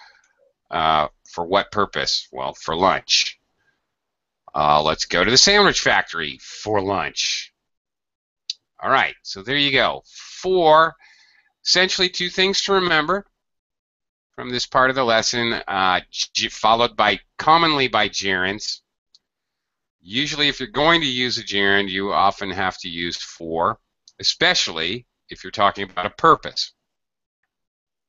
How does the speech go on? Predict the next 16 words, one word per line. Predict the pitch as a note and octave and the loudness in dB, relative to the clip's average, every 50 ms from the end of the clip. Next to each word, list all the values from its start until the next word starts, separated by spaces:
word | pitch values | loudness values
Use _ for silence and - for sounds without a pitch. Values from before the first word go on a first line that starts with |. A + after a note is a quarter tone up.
| _ _ _ _ - | _ _ _ _ -6
Uh, | F2+ F2+ F2+ F2+ F#2 F#2+ F2+ - | -4 -2 0 0 0 0 -2 -2
or | - G#2+ A2 A#2 A#2+ | -4 -2 0 0 0
for | - - - - B2 B2+ B2+ B2+ B2 | 0 -2 -4 0 4 6 6 4 4
can | - C3 A#2+ | 0 -4 -4
be | A#2+ A2+ | -4 -4
followed | - - A#2 A2 A2 G#2+ G#2+ G2 | 0 4 4 6 6 6 4 2
by | G2 G2 G2 | 2 2 2
a | F#2+ F#2 | 2 2
noun. | F2 E2+ F#2 G2 F#2+ F2+ F2 D#2+ D#2 D#2 | 0 0 2 2 2 4 2 2 0 0
Now | D#2 D#2+ D#2 | -2 -4 -2
that's | D#2 G2 G2+ G#2 - - - | 0 0 0 0 0 -4 -6
important. | F2 D2+ - - F2+ E2 C#2+ C2+ C#2+ C2+ - _ _ _ _ - - - _ _ _ _ _ _ _ _ _ _ _ _ _ _ | -6 -10 -12 -10 -8 -6 -6 -8 -10 -18 -20 _ _ _ _ -20 -20 -20 _ _ _ _ _ _ _ _ _ _ _ _ _ _
Keyword | - - C#3+ C#3 B2+ B2 G#2+ | -4 -2 0 2 2 2 2
is | - - | 0 -4
purpose, | - - D3+ D3 - - C#3+ C3 B2+ - - - - _ - - - _ - | -2 2 2 2 2 2 2 2 4 2 2 0 -2 _ -20 -20 -20 _ -10
a | - | -10